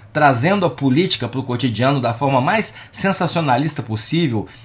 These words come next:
e descomprometida com a realidade, pra engajar, todo mundo passou a ter opinião e passou a ter lado.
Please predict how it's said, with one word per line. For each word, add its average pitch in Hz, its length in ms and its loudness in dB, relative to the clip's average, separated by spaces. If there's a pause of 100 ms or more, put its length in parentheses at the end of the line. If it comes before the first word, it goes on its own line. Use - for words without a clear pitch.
(100)
e 117 80 -6
descomprometida 143 1080 0 (180)
com 127 100 -2
a 123 60 4
realidade, 123 800 2 (340)
pra 139 140 2
engajar, 135 720 4 (540)
todo 294 260 4
mundo 196 220 4
passou 185 320 2
a 170 40 -4
ter 185 100 -4
opinião 160 600 -2 (240)
e - 80 -12
passou 175 300 0
a 180 40 -2
ter 196 140 0
lado. 113 380 0